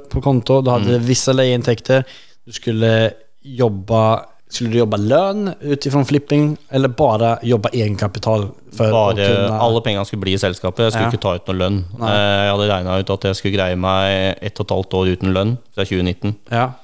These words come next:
Speaker 2: Eh, utenom at, eh, at jeg skulle trenge å ta ut ei krone, egentlig.
Speaker 1: Ja.
Speaker 2: Jeg lever ganske nøkternt,
Speaker 1: Ja.
Speaker 2: og jeg hadde en enebolig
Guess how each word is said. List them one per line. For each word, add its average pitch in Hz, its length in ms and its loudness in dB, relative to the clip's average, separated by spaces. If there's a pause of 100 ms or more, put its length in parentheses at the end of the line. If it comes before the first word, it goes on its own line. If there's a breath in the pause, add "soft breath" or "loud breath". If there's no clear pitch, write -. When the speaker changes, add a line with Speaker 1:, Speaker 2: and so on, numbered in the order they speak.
(260 soft breath)
Speaker 2:
Eh, 92 280 -4
utenom 90 260 -2
at, - 260 -6
eh, 90 640 -2 (260)
at - 80 -20
jeg 95 120 -6
skulle - 180 -6
trenge 92 280 -4
å 87 60 -6
ta 90 120 0
ut 87 100 -6
ei 95 60 -2
krone, 90 340 -2
egentlig. 101 180 -4 (220)
Speaker 1:
Ja. 113 220 -2 (500 soft breath)
Speaker 2:
Jeg 90 120 -2
lever 90 220 0
ganske 95 280 -2
nøkternt, 98 640 -4
Speaker 1:
Ja. 107 180 -2
Speaker 2:
og 90 160 2
jeg 90 80 0
hadde 92 180 -2
en 90 80 0
enebolig 90 560 -4